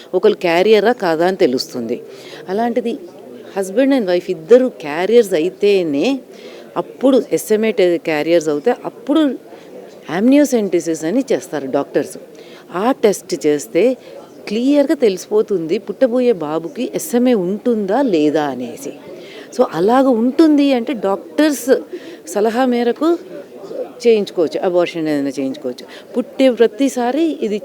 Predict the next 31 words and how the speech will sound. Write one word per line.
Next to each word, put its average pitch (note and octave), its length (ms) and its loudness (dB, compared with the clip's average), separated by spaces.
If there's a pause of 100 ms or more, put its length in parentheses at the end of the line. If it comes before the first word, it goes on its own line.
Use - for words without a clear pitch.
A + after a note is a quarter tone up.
చేయించుకుంటే G#3+ 640 0
మంచి A#3+ 280 -2
పిల్లలు G3+ 260 -2
పుడతారు. D#3 340 -8 (400)
మా G#3+ 220 -2
దగ్గర B3+ 420 0
ఉన్న G#3+ 240 -2
వాళ్ళు G3+ 260 -2
ఏంటంటే F#3 440 -2
ఒక్కసారి A3+ 800 0 (360)
తెలియక A3+ 360 2 (340)
ఫస్ట్ A3+ 240 -4
బాబుకి C4 360 2
తెలిసే A#3 420 2
లోపల A3 340 0 (180)
ఎస్ఎంఏ A#3 360 -2
అని G#3 80 -4
తెలిసే G#3 320 0
లోపల F#3+ 360 2 (300)
రెండో C4 240 4
బాబు C4+ 260 2
ఎస్ఎంఏ G3+ 320 2
తోటి G3 160 -2
పుట్టేస్తున్నాడు. - 840 -12 (540)
So, A#3+ 60 -2
అలాంటివి A3+ 920 0
ఇప్పుడు G#3 260 -2
మెల్లిగా F#3+ 280 2
తగ్గుతున్నాయి. D#3+ 680 -4
At - 80 -10
least G3+ 340 0